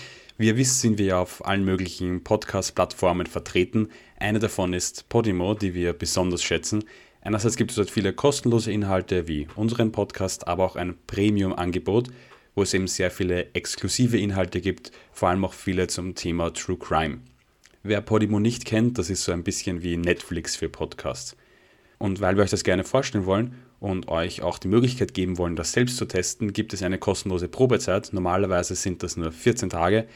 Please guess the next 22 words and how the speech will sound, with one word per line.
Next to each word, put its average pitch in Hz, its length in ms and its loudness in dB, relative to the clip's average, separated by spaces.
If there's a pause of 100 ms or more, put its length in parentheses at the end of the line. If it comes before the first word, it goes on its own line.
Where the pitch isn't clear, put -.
(280)
aber 101 260 2
mit 104 160 0
dem 104 80 0
Link 123 220 4
in 110 80 2
unserer 98 240 0
Podcast-Beschreibung 101 1080 0 (220)
podimo 98 340 2
punkt 92 380 -4
de 87 260 -2
slash 82 480 -2
achtelmord 87 720 0 (460)
könnt 113 180 4
ihr 110 80 4
Podimo 101 340 4
Premium 101 400 2
dreißig 90 360 0
Tage 87 260 4
lang 90 180 2
kostenlos 87 600 -2
testen. - 480 -8 (420)
Das - 320 0